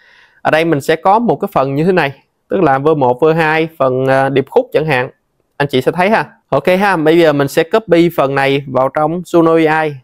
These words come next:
Mình sẽ copy phần lời nhạc này trước này. Chúng ta vào công cụ là Suno A I ha. Mình nhấp vào phần create và mình pass cái phần lời nhạc này ra. Sau đó mình sẽ tiếp tục mình copy cái phần mà style music ha. Ở đây, cái phần style music thì mình sẽ copy vào đây. Mình có thể đặt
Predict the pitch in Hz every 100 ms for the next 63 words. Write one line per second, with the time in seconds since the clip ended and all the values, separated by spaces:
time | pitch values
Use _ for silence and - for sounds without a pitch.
0 | - 135 123 170 190 175 175 147 131 127
1 | 131 131 135 135 175 175 147 _ _ _
2 | _ 185 190 156 139 135 170 160 131 151
3 | 143 - 170 165 165 156 156 165 170 147
4 | - - 135 131 135 - 143 180 - 131
5 | - 135 135 139 135 147 143 - _ 127
6 | 135 135 135 151 233 - - 190 143 139
7 | 135 131 127 131 139 135 156 147 _ _
8 | _ - 160 170 226 147 180 170 220 135
9 | - 131 147 - 160 156 170 131 127 -
10 | - 160 175 185 170 226 220 185 - _
11 | _ _ _ - 131 143 - _ _ 160
12 | - 127 - - 139 170 156 185 185 139
13 | 127 - - 185 147 131 131 147 - _
14 | 123 127 160 143